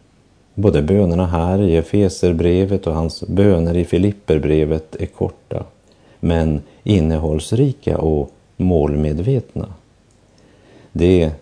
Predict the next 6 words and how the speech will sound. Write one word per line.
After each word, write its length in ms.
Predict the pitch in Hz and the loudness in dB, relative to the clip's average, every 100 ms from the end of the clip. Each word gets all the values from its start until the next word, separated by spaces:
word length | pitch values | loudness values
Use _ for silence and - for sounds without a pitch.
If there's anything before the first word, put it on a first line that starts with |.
| _ | _
kännetecknar 760 | - 67 80 78 82 - 104 | -2 0 0 0 -2 0 -2
förresten 800 | 98 78 76 - - 78 76 - - | 0 0 0 0 -6 -4 -4 -6 -6
alla 420 | 98 78 92 110 | -4 -2 0 0
bönerna 600 | 98 80 76 78 82 82 - - | 0 -2 -2 -2 -4 -8 -12 -10
i 100 | 95 | -10
skriften. 720 | - - - - - - | -6 -8 -8 -12 -10 -8